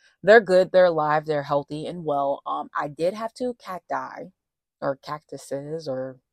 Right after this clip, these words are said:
whatever the hell you wanna call 'em, and they died because my husband and I was dog sitting another Frenchie, and the motherfuckers was playing, and they knocked over my goddamn plants.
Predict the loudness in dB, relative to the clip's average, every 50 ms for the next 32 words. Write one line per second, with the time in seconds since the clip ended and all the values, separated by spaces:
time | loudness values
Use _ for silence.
0 | _ _ _ _ -6 -2 0 2 2 2 0 0 -2 -2 -2 -4 -8 -8 -4 -2
1 | -2 -2 -2 -4 -6 -10 -14 -20 -20 -20 -20 -20 -20 -20 _ _ _ -6 -2 -2
2 | -2 -2 -2 -4 -8 -10 -4 0 2 2 4 4 2 4 4 4 2 2 0 -2
3 | -6 -4 -2 -2 0 0 -2 -6 -8 -12 _ _ _ _ _ _ _ _ _ _
4 | _ _ _ _ _ _ _ _ _ _ _ -2 4 6 6 6 6 6 4 2
5 | 0 -2 -4 0 2 2 4 4 2 -2 -2 -2 -2 0 0 0 -2 -2 -4 -2
6 | 0 2 2 2 2 0 -2 -4 -4 -2 -2 -2 -4 -6 -8 -10 _ -8 -6 -4
7 | -2 0 0 0 0 -2 -4 -4 -6 -8 -6 -6 -8 -8 -10 -10 -10 -10 -12 _
8 | -6 -4 -4 -4 -4 -4 -6 -8 -6 -6 -4 -2 -2 -2 -4 -4 -2 -2 -2 -2
9 | -2 -4 -4 -4 -4 -6 -6 -8 -8 -8 -8 -12 _ -8 -6 -2 -2 0 0 -2
10 | -2 -4 -6 -10 _ _ _ _ _ _ _ -8 -4 -2 -2 -2 -2 -2 -2 -2
11 | 0 -2 -4 -2 -2 -6 -8 -4 -4 -4 -4 -4 -6 -6 -8 -8 -10 -12 -14 -14
12 | -14 -16 _ _ -20 _